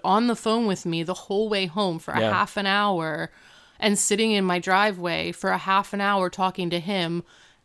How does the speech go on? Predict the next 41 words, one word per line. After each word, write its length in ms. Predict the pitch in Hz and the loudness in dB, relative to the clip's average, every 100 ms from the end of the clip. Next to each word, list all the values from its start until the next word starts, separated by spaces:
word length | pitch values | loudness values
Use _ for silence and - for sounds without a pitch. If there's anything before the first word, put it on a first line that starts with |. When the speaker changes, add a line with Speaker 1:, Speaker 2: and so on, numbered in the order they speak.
| _ | _
Speaker 1:
get 180 | 214 214 | 4 6
off 220 | 214 - | 4 0
the 100 | 208 | -6
phone 300 | - 208 190 | -2 0 0
with 100 | 180 | -2
him 240 | 190 208 185 | 0 0 0
and 140 | 180 | -2
realize 300 | 185 180 180 | 0 0 0
I 60 | 175 | 0
had 200 | 185 175 | -2 -4
twenty-five 540 | 196 190 185 175 170 | -2 0 0 0 -2
text 280 | - 175 - | -4 -6 -4
messages 440 | 170 160 165 156 | -4 -4 -8 -10
from 180 | - 160 | -8 -8
his 180 | 160 165 | -8 -6
wife. 460 | 170 170 160 - - | -2 0 -2 -10 -8
And 600 | 175 170 165 165 165 - - - _ _ _ _ _ _ - - 214 | -4 -2 -2 -4 -6 -10 -20 -20 _ _ _ _ _ _ -20 -12 -6
literally 520 | 190 202 202 196 190 | -2 2 2 4 2
for 220 | - 190 | 0 -2
a 80 | 185 | 0
year, 600 | 185 170 185 185 170 160 | -2 -2 0 2 2 0
my 120 | 165 | -4
friend 240 | 165 175 170 | -4 -2 -2
was 140 | 175 | -2
like, 80 | 175 | -6
"Oh, 180 | 233 160 | -8 -4
you've 240 | 208 233 214 | -2 -2 -2
been 120 | 226 | -4
holding 340 | 185 240 240 | 0 -2 0
our 100 | 214 | 0
marriage 280 | 208 214 202 | 0 0 0
together." 200 | 180 170 | -2 -2
I 120 | - 254 | 0 0
couldn't 240 | 349 277 | 0 0
hold 100 | 220 | 0
my 120 | 175 | -2
own 220 | 147 247 277 | 2 2 4
marriage 360 | 160 156 - | 0 -4 -8
together. 400 | 180 - - 113 131 | -8 -8 -10 -8 -4
Speaker 2:
Mm. 20 | |
Speaker 1:
Like, 540 | 196 190 190 - - | 0 2 0 -4 -12